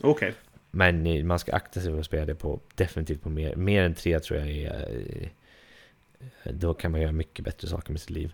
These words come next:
Speaker 1: Mm.
Speaker 2: Men på två är det nog intressant. Och på tre, kanske, om man tyckte det var bra på två, då kan man ge sig på det. Men jag, då ska man ha tid på sig, så här.
Speaker 1: Ja, jag blev nyfiken nu och kolla på, på B G G. Och det är för en,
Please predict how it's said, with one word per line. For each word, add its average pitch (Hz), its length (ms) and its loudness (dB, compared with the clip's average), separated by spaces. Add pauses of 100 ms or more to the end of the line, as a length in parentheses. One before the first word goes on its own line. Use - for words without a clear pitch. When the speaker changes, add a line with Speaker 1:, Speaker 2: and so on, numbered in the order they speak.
Speaker 1:
Mm. 110 380 2
Speaker 2:
Men 92 300 2
på - 100 0
två 123 300 6
är 104 200 6
det 95 80 4
nog 85 200 4
intressant. - 640 -4 (420)
Och - 160 -6
på 92 80 6
tre, 90 500 6
kanske, 87 320 4
om 82 60 2
man 85 120 2
tyckte - 200 -8
det 82 40 4
var 87 100 4
bra 87 160 4
på 85 100 -2
två, - 240 -2
då 80 80 0
kan 80 160 -4
man 80 160 0
ge 78 100 -2
sig 82 140 -12
på 85 200 2
det. 78 100 -2
Men 80 140 -2
jag, 82 180 0
då 82 280 0
ska - 160 -6
man 80 80 2
ha 87 80 0
tid 76 240 -6
på - 140 2
sig, - 220 -8 (220)
så - 60 -10
här. 101 160 4
Speaker 1:
Ja, 104 80 4 (140)
jag 117 100 6
blev 131 120 12
nyfiken 123 340 8
nu 113 100 8
och 104 160 6
kolla 104 140 6
på, 101 240 6
på 101 240 4
B 95 140 2
G 98 80 0
G. 107 300 6 (500)
Och 107 140 4
det 113 60 8
är 120 40 8
för 123 120 6
en, 95 240 6